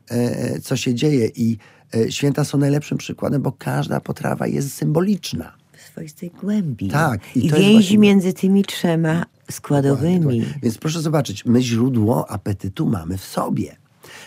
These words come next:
Speaker 1: I niesamowite jest to, że niezależnie od tego, jakie mamy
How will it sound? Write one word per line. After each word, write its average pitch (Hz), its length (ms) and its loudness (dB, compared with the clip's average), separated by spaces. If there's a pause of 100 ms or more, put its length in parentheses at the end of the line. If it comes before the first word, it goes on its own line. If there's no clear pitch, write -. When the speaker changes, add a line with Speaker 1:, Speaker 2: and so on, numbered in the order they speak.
Speaker 1:
I 120 60 0
niesamowite 117 560 0
jest 113 220 -4
to, 85 200 -10
że 120 120 -6
niezależnie 131 460 0
od - 80 -6
tego, 120 200 -4
jakie 117 380 0
mamy 113 340 2